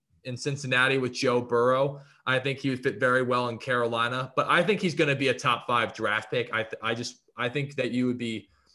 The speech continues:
I don't, I wouldn't say you would, you'd be foolish 'cause if you took, like, Ja'Marr Chase or Devontae Smith,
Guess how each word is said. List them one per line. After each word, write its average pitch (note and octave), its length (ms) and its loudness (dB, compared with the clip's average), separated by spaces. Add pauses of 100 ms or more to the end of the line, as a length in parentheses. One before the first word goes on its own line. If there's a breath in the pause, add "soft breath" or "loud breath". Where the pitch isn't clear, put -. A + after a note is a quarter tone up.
(200 soft breath)
I E3 60 4
don't, B3 140 8
I G#3 40 4
wouldn't B3 240 6
say A3+ 80 6
you F#3 100 4
would, D3 180 4
you'd C#3+ 120 2
be B2 100 0
foolish E3 460 0
'cause C3 120 -6
if B2+ 60 -6
you D#3 80 -2
took, C#3+ 260 -2
like, C3 180 0
Ja'Marr B2+ 400 2
Chase C3+ 400 0
or A#2+ 120 0
Devontae A#2+ 640 -2
Smith, - 480 -6